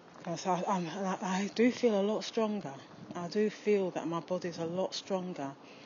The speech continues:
than I have been when I've, when I've had attacks in the past. So I'm really pleased about what I've been doing for myself over the last couple of years.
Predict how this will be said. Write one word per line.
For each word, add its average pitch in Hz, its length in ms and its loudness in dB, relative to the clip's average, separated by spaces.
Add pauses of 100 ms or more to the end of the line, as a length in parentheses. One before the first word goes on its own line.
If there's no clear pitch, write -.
(400)
than 156 100 -2
I 160 80 2
have 165 300 -4
been 156 320 0 (880)
when 175 160 -2
I've, 156 220 0 (240)
when 160 140 -2
I've 160 80 -2
had 165 280 -4
attacks - 400 -8
in 175 80 -6
the 160 80 -4
past. - 720 -4
So 165 360 -2
I'm 170 220 -6
really 175 300 -2
pleased 165 680 -4 (540)
about 160 300 -2
what 180 200 -6
I've 175 120 -8
been 175 160 -4
doing 180 420 4 (100)
for 160 80 -6
myself 147 560 -6 (100)
over 160 260 -6
the 156 120 -6
last 156 460 -6 (640)
couple 175 300 -4
of 165 120 -2
years. 156 600 -2